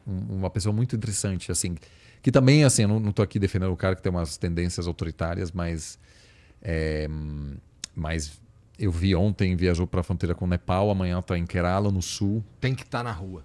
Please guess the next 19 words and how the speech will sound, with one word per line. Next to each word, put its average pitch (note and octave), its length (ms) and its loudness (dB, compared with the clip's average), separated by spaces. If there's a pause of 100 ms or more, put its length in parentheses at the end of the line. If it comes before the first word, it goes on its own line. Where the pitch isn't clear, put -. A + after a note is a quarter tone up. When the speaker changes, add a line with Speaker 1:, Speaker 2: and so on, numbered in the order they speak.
(140)
Speaker 1:
Tem F2+ 140 -4
que - 80 -16
tá, D#2 300 -10
é, E2 160 -6
Speaker 2:
Entendi. D#2+ 340 -14
Speaker 1:
é. E2 180 -8 (180)
E D#3 240 6
pra C3 220 2
nós C3 260 4
analistas, C#3 560 2
a B2 60 4
gente C#3 200 0
também C#3 220 0
tem A#2 120 -4
que F#2+ 60 -10
tá G2+ 100 -8
na F#2 60 -8
rua, E2 200 -12 (400)
né? F#2 180 -6